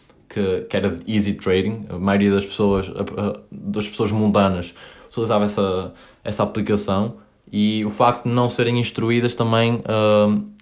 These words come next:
fizeram demasiados day trades. Um day trade é comprares e vender uma ação no mesmo dia.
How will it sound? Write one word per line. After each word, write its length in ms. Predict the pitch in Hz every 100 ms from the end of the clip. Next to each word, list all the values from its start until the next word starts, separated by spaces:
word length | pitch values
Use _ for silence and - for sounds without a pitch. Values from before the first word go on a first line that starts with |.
| -
fizeram 400 | - 104 107 104
demasiados 480 | 107 104 107 101 98
day 140 | 101
trades. 580 | 101 117 123 135 - -
Um 260 | 101 104
day 140 | 107 104
trade 280 | - 110 101
é 180 | 95 90
comprares 460 | - 104 104 104
e 20 |
vender 240 | 104 101 101
uma 140 | 101
ação 180 | 98 107
no 60 | 101
mesmo 180 | 101 95
dia. 380 | 101 107 127